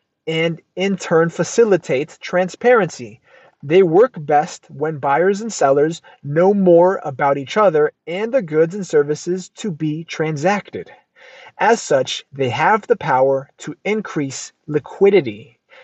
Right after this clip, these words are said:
the ease of converting assets into cash. Agoras achieve liquidity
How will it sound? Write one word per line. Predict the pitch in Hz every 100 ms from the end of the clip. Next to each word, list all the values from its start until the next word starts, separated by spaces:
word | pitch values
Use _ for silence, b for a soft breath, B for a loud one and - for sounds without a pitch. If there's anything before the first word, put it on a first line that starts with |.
| b -
the | 135 139
ease | 170 233 254 247 226
of | - 147 -
converting | 160 143 156 160 170 - -
assets | 165 165 - 131 - - _ 151
into | 151 -
cash. | 123 - 151 123 - - - - _ B B B B B B B B -
Agoras | 175 196 208 202 202 180
achieve | 143 135 - 220 247 233
liquidity | 247 - 220 147 139 151